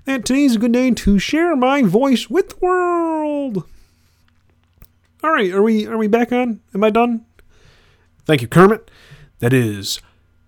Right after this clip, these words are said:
his point of view and his thought. I understand his thought because, you know, I'm, I'm pretty close with Kermit, and he, he kinda relays this information to me,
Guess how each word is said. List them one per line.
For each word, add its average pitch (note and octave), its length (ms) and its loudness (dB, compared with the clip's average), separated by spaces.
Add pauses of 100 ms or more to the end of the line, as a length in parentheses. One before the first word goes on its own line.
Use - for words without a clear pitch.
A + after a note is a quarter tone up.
(120)
his G#3+ 240 4
point F3+ 260 2
of A2 80 -6
view B2 340 0
and A2 120 -4
his G#3+ 260 0
thought. - 360 -16 (320)
I F3 140 0
understand A3+ 480 2
his A3+ 200 4
thought D3+ 300 6
because, E3+ 440 2
you F#3+ 80 4
know, F#3 180 4 (480)
I'm, F3+ 200 -4
I'm D#3 140 -8
pretty F#3+ 160 4
close G3+ 280 6
with - 100 -6
Kermit, F3 460 4 (760)
and D3 360 2
he, D#3+ 100 0
he D#3+ 200 -10
kinda G3 320 2
relays E3 460 4
this D3+ 140 0
information E3 680 2
to B2+ 200 -2
me, B2+ 340 -4